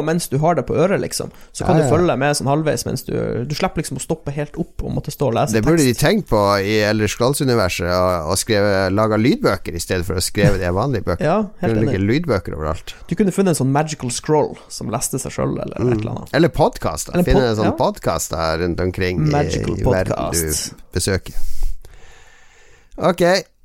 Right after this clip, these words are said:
Speaker 2: det var, er vi flere spillprediksjoner? Jeg har en
Speaker 1: Her,
Speaker 2: til.
Speaker 1: her har jeg en til.
Speaker 2: Denne er,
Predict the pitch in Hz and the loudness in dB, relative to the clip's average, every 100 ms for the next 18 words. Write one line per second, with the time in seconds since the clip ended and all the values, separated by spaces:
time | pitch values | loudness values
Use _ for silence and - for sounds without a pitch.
0 | - - - 160 190 196 190 165 180 180 | -20 -20 -2 2 6 6 6 4 4 4
1 | 190 185 190 - 190 196 185 180 190 180 | 4 4 4 4 2 2 2 2 4 4
2 | 190 214 202 127 147 147 160 196 208 226 | 4 4 4 6 6 6 4 4 4 6
3 | - 196 160 139 143 - - - - - | 6 8 8 6 4 2 -8 -14 -14 -14
4 | - - 123 139 143 113 120 120 | -20 -4 2 4 4 4 4 4